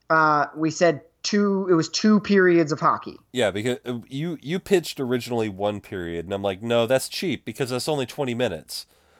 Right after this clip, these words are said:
Speaker 1: That's
Speaker 2: Like,
Speaker 1: true.
Speaker 2: that's, yeah, twenty minutes can be gone in twenty minutes, <laughs> like, if the puck
Speaker 1: Uh, well,
Speaker 2: never stops.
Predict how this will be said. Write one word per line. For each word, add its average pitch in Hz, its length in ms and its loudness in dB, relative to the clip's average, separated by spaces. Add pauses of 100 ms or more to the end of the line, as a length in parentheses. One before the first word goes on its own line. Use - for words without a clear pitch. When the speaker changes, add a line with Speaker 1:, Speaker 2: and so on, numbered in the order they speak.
Speaker 1:
That's - 80 -2
Speaker 2:
Like, 110 120 0
Speaker 1:
true. 135 120 2
Speaker 2:
that's, 113 200 -2
yeah, 110 380 4
twenty 170 260 -4
minutes 147 240 -2
can 127 200 -6
be 120 140 -6
gone 117 440 2
in 98 160 -6
twenty 120 320 -2
minutes, 127 500 -2
<laughs> - 0 -
like, - 340 2
if 127 280 -4
the 123 80 -6
puck 147 260 0
Speaker 1:
Uh, 202 60 6
well, 226 140 8
Speaker 2:
never 214 100 8
stops. 123 440 0